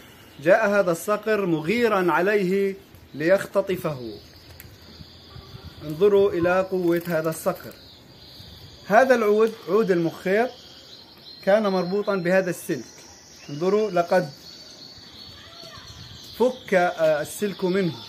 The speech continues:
هذا هو الصقر، حاول أن يأكل هذا طائر الليك، حاول أن يأكله، ولكن النتيجة أنه قد اصطيد بالمخيط، اصطيد بالمخيط. الآن سأقوم ب،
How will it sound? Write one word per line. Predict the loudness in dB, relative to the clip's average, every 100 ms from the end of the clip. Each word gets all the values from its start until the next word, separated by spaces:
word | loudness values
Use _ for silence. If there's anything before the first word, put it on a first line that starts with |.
| -18 -20 -20 -20 -20 -20 -20 -20 -20 -20 -20 -18 -2
هذا | 2 4
هو | 4 2
الصقر، | 2 -2 2 0 0 -10 -20 -20 -20 -20 -20 -20 -16 -2
حاول | 4 6 6
أن | 4 2
يأكل | -2 -2 -2 0
هذا | 2 2 2 0 0 -10 -18 -10 0
طائر | 0 0 -4
الليك، | -2 2 0 0 -20 -20 -20 -20 -20 -20 -20 -20 -20 -20 -20 -20 -20 -20 -20 -20 -20 -20 -2
حاول | 4 6 6
أن | 6 2
يأكله، | 2 0 4 6
ولكن | 8 8 6 4 2 0
النتيجة | 2 0 -2 -2 0
أنه | 0 0 0 -2 -4 -12 -18 -18 -4 2
قد | 2 2
اصطيد | -6 -6 0 2
بالمخيط، | 2 2 0 0 4 8 8 4 -16 -18 -18 -18 -18 -18 -18 -18 -16 -16 -16 -16 -14 -12
اصطيد | -6 -4 0 0
بالمخيط. | 2 0 0
الآن | 0 2 0
سأقوم | 0 0 2 2 2 4
ب، | 6 8 6